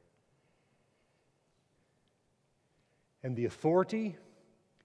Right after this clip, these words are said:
that Jesus received because of his,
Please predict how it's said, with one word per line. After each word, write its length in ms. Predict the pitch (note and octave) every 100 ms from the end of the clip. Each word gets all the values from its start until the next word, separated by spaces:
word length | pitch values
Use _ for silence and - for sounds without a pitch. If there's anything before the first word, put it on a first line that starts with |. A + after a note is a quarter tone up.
| _ _ _ _ _ _ _ _ _ A#2+
that 140 | A#2
Jesus 560 | A2 D3+ E3+ E3+ - D3+
received 480 | B2+ - F3 E3
because 320 | A#2+ - D3 A#2
of 100 | G2+
his, 180 | C3